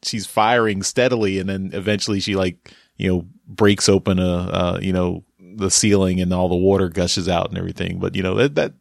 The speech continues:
she's ha-, she's handling a pretty beefy gun there.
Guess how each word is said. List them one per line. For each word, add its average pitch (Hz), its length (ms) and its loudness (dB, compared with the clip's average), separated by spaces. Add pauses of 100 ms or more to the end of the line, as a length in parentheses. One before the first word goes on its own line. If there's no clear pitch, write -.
(120)
she's - 260 -2
ha-, 208 200 2
she's 254 220 0
handling 240 420 4
a 104 60 2
pretty 127 440 -2 (400)
beefy 151 300 0
gun 135 320 2
there. - 340 -8